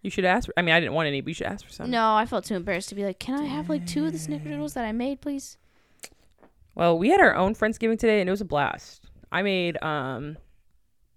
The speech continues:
Speaker 1: goddamn, corn casserole <laughs> and cookies that I overcooked and no one has eaten yet because one, Kin didn't know about them, and Kinsey, uh, knows that they are overcooked. But we
Speaker 2: Yeah,
Speaker 1: did a
Speaker 2: I like
Speaker 1: lovely
Speaker 2: soft
Speaker 1: Friendsgiving.
Speaker 2: cookies.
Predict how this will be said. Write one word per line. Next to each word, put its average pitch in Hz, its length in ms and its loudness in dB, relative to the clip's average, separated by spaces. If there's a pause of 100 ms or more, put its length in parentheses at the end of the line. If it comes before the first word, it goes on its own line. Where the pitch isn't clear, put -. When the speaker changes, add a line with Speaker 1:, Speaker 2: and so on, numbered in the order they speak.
(720)
Speaker 1:
goddamn, - 420 -8 (1200)
corn 294 220 8
casserole 359 640 12 (800)
<laughs> - 840 -6
and 302 260 6
cookies 302 440 4
that 226 120 12
I 208 180 12
overcooked 247 420 6
and 208 100 6
no 202 140 8
one 233 120 6
has 208 120 0
eaten 185 240 2
yet 165 180 8
because 175 300 6
one, 185 220 6
Kin 190 220 2
didn't 180 140 0
know 180 80 6
about 208 200 8
them, 254 160 4 (360)
and 165 220 4
Kinsey, 214 500 0 (400)
uh, 180 280 10 (340)
knows 190 220 6
that 190 80 -2
they 190 100 6
are 175 120 8
overcooked. 190 400 0 (680)
But 175 180 8
we 202 120 6
Speaker 2:
Yeah, 185 40 -2
Speaker 1:
did 240 120 6
a 226 40 8
Speaker 2:
I - 20 8
like 196 100 8
Speaker 1:
lovely 226 280 8
Speaker 2:
soft 214 400 6
Speaker 1:
Friendsgiving. 156 260 2
Speaker 2:
cookies. 185 360 -6